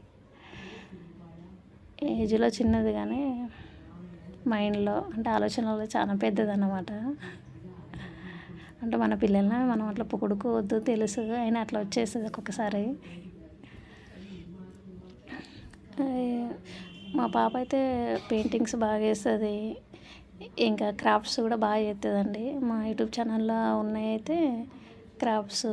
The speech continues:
పెయింటింగ్స్ మా పాప వేసినాయే. ఇంకా మిగిలిన డ్రాయింగ్స్ అన్నీ అయితే మా బాబు. మా బాబు అయితే డ్రాయింగ్స్ చాలా బాగా వేస్తాడు అసలు. ఉన్న డ్రాయింగ్స్ అన్నీ మా బాబు వేసినాయి అన్నమాట. అంటే,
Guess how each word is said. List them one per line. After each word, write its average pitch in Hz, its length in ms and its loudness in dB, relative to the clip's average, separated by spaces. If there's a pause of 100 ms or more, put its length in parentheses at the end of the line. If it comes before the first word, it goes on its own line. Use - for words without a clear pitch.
(140)
పెయింటింగ్స్ 220 460 2 (240)
మా 233 80 0 (260)
పాప 220 140 4 (120)
వేసినాయే. 220 500 2 (840)
ఇంకా 233 400 4 (240)
మిగిలిన 233 400 4 (300)
డ్రాయింగ్స్ 220 400 4
అన్నీ 220 140 4
అయితే 226 200 2
మా 226 60 2 (120)
బాబు. 208 240 2 (280)
మా 226 60 -2 (100)
బాబు 220 220 0
అయితే 220 220 2
డ్రాయింగ్స్ 220 340 2 (120)
చాలా 220 320 4
బాగా 220 240 4
వేస్తాడు 214 380 -2
అసలు. 226 240 -4 (960)
ఉన్న 226 120 6 (120)
డ్రాయింగ్స్ 220 440 4
అన్నీ 233 260 4 (160)
మా 220 80 2 (100)
బాబు 208 240 0
వేసినాయి 214 360 0
అన్నమాట. 208 340 -8 (840)
అంటే, 233 160 4